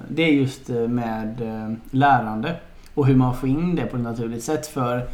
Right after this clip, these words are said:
eh, det som ofta mitt team eller mina team säger och som vi får feedback på, det är liksom att,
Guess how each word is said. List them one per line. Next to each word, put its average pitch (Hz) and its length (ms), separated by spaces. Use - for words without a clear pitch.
eh, - 200
det 147 200
som 139 300
ofta 131 600
mitt 143 300
team 131 400
eller 127 120
mina 127 200
team 135 320
säger 117 640
och 131 200
som 131 120
vi 120 100
får 120 100
feedback 127 500
på, 123 180
det 135 140
är 131 40
liksom 120 320
att, 117 280